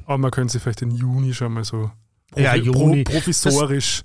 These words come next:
Speaker 2: Das, das Pride-Monat, ja, ein
Speaker 1: Äh,
Speaker 2: Donnerstag im
Speaker 1: ein
Speaker 2: Juni.
Speaker 1: Tag.
Speaker 2: Ja, tragt sich mal alle <laughs> Donnerstag im Juni ein.
Speaker 1: Mal den, vielleicht den zweiten und den vierten sicherheitshalber. <laughs> Ähm, vielleicht nur ganz kurz als Teaser für die,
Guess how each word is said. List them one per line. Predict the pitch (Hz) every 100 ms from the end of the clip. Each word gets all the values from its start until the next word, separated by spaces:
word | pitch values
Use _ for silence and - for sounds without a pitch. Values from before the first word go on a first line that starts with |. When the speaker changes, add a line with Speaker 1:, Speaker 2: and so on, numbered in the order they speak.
| -
Speaker 2:
Das, |
das | 208
Pride-Monat, | - 151 143 170 143 143 147 147 -
ja, | 139
ein | 156
Speaker 1:
Äh, | 127
Speaker 2:
Donnerstag | 160 196 190 - 151
im | 160 139
Speaker 1:
ein | 147
Speaker 2:
Juni. | 170 165 147
Speaker 1:
Tag. | 123
Speaker 2:
Ja, | 156
tragt | 156 180 214 -
sich |
mal | 175 160
alle | 151 175
<laughs> | - -
Donnerstag | 277 - 254
im | 254 262
Juni | 208 214 - 202
ein. | 160
Speaker 1:
Mal | 165
den, | 170 160 190 -
vielleicht | - 165 -
den | 156
zweiten | - 147 151 151 151 - - -
und | 156
den | 147
vierten | - 143 - 135
sicherheitshalber. | - - 226 135 135 135 123
<laughs> | 113 - 247 - 254 - - 208 - - - - - - - 190 127 -
Ähm, | 160 160 160 160 165 165
vielleicht | 165 180 165
nur | 185
ganz | 185 -
kurz | 185
als | - 165 -
Teaser | - 160 170 175 151 175 190 208
für | - 147
die, | 135 139 143 143